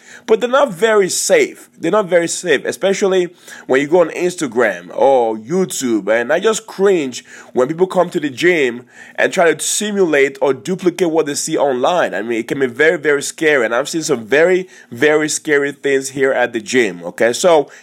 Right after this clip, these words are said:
emphasis on quickly, safely, and without doing cardio for hours, okay? So, if you're somebody that hates doing cardio like myself, I'm not a big cardio fan,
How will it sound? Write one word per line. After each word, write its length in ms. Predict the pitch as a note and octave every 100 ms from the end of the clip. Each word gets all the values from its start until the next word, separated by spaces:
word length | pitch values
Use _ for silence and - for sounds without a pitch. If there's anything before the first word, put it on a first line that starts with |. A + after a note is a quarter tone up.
| -
emphasis 720 | E3+ A3+ A3 G#3 - G#3 F#3 -
on 220 | D3 C3
quickly, 500 | - G3+ G3+ G#3 G3+
safely, 640 | F#3 F3+ F3 F#3+ G3 G3 F#3+ - - -
and 480 | - C4 C4+ A#3 F3+
without 800 | F3 E3+ - F3 F3 F3+ C3+ B2
doing 400 | D#3 E3 E3 D#3
cardio 540 | - D3+ C#3+ C#3 C#3+
for 240 | C3+ B2+ -
hours, 440 | B2 G2+ D#2 C#2+
okay? 220 | G2 A2
So, 180 | A#2+ C#3
if 120 | A#2+
you're 160 | F3+ A#3
somebody 580 | B3 A3+ G#3+ G3+ G#3 G3+ - - -
that 260 | C3+ C3+
hates 520 | - C#3 D#3 G3+ F#3+ -
doing 380 | C3 D#3+ F3+ E3+
cardio 520 | E3+ E3+ E3 D#3+ D#3+
like 280 | C#3+ D3 D3
myself, 580 | C#3 C#3 C3+ D#3 C3 -
I'm 120 | F3+
not 120 | B3
a 80 | A3+
big 300 | A2 D#3 D#3
cardio 400 | - D3+ C3+ A#2
fan, 420 | - G#2 F#2+ G#2